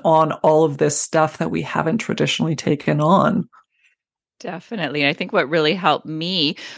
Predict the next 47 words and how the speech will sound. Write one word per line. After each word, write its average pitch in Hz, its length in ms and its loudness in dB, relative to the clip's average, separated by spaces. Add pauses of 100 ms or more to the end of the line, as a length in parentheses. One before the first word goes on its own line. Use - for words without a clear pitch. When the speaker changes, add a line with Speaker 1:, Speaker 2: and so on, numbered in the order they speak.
(100)
Speaker 2:
was, 156 300 2
so 175 100 -2
I 156 80 4
was 175 100 0
getting 147 300 -2
some 156 180 -10
cognitive 147 520 -4
behavioral 143 520 -4
therapy 139 460 -2
for 131 320 0
insomnia. 170 840 -2
And, 135 500 0
you 180 80 -4
know, 107 200 -2
this 151 280 4
sort, 139 240 4
Speaker 1:
Mm. - 20 -4
Speaker 2:
one 143 100 0
of 139 60 0
the 143 60 -4
sources 139 360 -6
of 131 120 -6
stress - 280 -2
was 147 140 -8
talking 185 380 -2
about 131 260 0
this, - 220 -6
like, - 160 -6
"Oh, 165 100 -2
the 160 80 -4
experience 143 480 -6
I 254 160 2
had 190 200 0
as 170 120 -2
a 165 80 -4
child, 165 500 2 (360)
I'm 156 160 -2
not 139 240 0 (200)
g-, 135 100 -6
necessarily 131 440 -4
gonna 131 180 -6
give 120 300 -6
Stuart 139 380 -8
the 127 80 -10
same 127 280 -8
experience." 196 680 -4
But, - 240 0